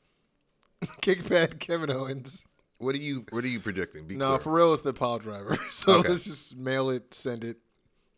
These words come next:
Speaker 1: get it on down.
Speaker 2: I'm gonna put Steenalizer.
Speaker 1: No, don't be putting that.
Speaker 2: It's not called anything at W W E 'cause it's not the movie
Speaker 1: Well,
Speaker 2: he's
Speaker 1: this,
Speaker 2: using.
Speaker 1: isn't the Steamalizer the fall away powerbomb?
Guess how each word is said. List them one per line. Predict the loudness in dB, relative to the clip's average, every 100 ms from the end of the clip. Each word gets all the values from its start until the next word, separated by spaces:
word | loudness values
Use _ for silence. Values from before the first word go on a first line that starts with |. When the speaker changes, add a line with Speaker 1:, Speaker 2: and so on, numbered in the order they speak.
| _
Speaker 1:
get | -10 -6
it | -6
on | -6
down. | -8 -10 -12 -10
Speaker 2:
I'm | -8
gonna | -8
put | -6 -8
Steenalizer. | -8 -10 -8 -10 -12 -14 -16 -18 -20 _ _ -12
Speaker 1:
No, | -4 0 0
don't | -2 -6
be | -8
putting | -8 -4 -2 -2 -4
that. | -8 -8 -10 -14 _ _ _ _ _
Speaker 2:
It's | -10 -2
not | 0 2
called | 2 2
anything | 0 -2 -2 -2
at | 0
W | 0 0
W | -2
E | -2 -2
'cause | -4 -6
it's | -6 -2
not | -2 -2 _ -18 -6
the |
movie | -2 -2 0
Speaker 1:
Well, | 2
Speaker 2:
he's | 2 -2
Speaker 1:
this, | -2
Speaker 2:
using. | -2 -2
Speaker 1:
isn't | -4 -4
the | -4
Steamalizer | -2 -2 -4
the | -2 -2
fall | 0 -2
away | -2
powerbomb? | -2 -2 -2 -2 -6 -8